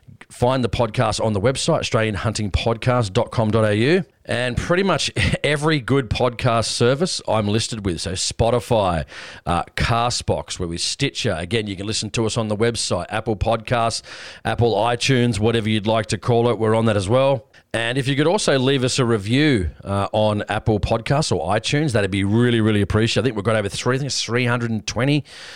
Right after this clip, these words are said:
or so, f-, five stars or something like that. It's really, really good. So thank you all the people that support the show and do that.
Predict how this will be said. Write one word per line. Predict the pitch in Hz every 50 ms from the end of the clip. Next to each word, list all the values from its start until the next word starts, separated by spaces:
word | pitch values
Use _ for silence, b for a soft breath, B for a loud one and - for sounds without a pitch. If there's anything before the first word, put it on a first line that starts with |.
| B B B
or | B - 95 104
so, | 104 - - 113 113 120 131
f-, | 139 120 104 - - -
five | - - 117 117 117 110
stars | - - - 110 120 139 160 139
or | 120
something | - 120 95 107 107
like | 110 104 95
that. | 113 131
It's | 131 - -
really, | 110 107 101 101
really | 95 104 95 92
good. | 82 87 107 127 147
So | - - 90
thank | - - 104 104 95 -
you | 95 98
all | 95 98 107
the | 98 98
people | - 110 104 95 101
that | 101 95 -
support | - - 90 - 104 101 -
the | -
show | - - 110 101
and | 98 98 87
do | 92 104 98 95
that. | 104 123 131 127 -